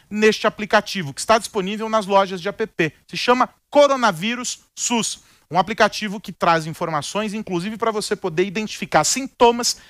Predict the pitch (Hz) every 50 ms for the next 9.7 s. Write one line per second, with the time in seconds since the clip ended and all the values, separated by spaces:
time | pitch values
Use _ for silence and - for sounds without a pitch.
0 | - _ _ - - - - 294 302 294 285 254 220 226 220 196 160 214 220 -
1 | 214 214 208 214 254 233 196 - 202 208 202 - - - - - 196 202 - -
2 | - 202 202 208 208 208 202 196 - 208 208 208 202 190 180 - - 165 170 165
3 | _ - - _ - 185 185 196 202 185 233 196 185 175 156 - - - - _
4 | _ _ _ _ - - - 214 208 196 196 233 269 285 277 - - 202 180 180
5 | 165 - 175 160 156 139 156 - - 185 202 190 151 - - - _ _ - 202
6 | 190 180 180 208 214 185 - - - - - 151 156 160 165 156 147 135 113 113
7 | 127 - - 180 196 208 196 - _ _ _ _ - 214 220 220 208 160 208 -
8 | 220 220 - - 220 220 180 160 151 139 - _ _ _ - 139 147 160 170 -
9 | - 208 202 190 175 - - - 196 202 208 - - -